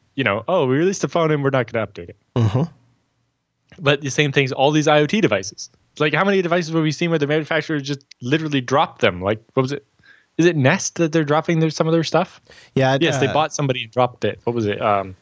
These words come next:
Speaker 2: They bought that central hub thing, and I can't remember what it's called
Speaker 1: Yes.
Speaker 2: now. But
Speaker 1: I can't remember what it's called, but they dropped support for it. And so now there's no security updates for that device, if there even were any in the first place.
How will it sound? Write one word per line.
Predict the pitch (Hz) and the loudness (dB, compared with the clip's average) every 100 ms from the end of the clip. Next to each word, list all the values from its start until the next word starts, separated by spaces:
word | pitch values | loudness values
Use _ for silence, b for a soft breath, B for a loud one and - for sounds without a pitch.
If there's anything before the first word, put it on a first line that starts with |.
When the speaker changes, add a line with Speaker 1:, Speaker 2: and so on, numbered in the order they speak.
| b b | b b
Speaker 2:
They | 170 160 | -2 2
bought | 175 185 | 2 2
that | 175 131 - | 2 0 0
central | 185 165 143 | 0 2 0
hub | 123 147 | 0 -2
thing, | 139 113 104 | 0 0 2
and | |
I | 107 | 0
can't | 139 | 0
remember | 117 110 | 2 2
what | 98 | 0
it's | - | 0
called | 113 101 | 0 0
Speaker 1:
Yes. | 82 | -2
Speaker 2:
now. | 69 - | -6 -2
But | 95 139 | -2 0
Speaker 1:
I | |
can't | 135 147 135 | 0 0 0
remember | 127 | 0
what | 123 | 0
it's | - | 0
called, | 120 | 0
but | 117 | 2
they | 120 | 2
dropped | 127 123 | 2 0
support | 120 113 143 139 | -4 0 0 2
for | 104 | 0
it. | 95 - _ _ _ - | 0 -12 _ _ _ -4
And | 123 123 120 | -2 0 0
so | 143 127 | 2 2
now | 123 127 | 2 2
there's | 127 120 | 2 0
no | 120 | 0
security | 120 139 180 247 202 | 0 0 0 2 2
updates | 87 107 95 | 0 -2 -2
for | - | -4
that | 107 95 | -4 -2
device, | 104 107 147 | 2 2 0
if | 165 | -2
there | 147 143 | 0 0
even | 147 135 | 0 0
were | 139 151 | 0 2
any | 143 151 | 2 0
in | 151 | -2
the | 139 | 0
first | 262 - | 0 0
place. | 98 - - | -4 -4 -14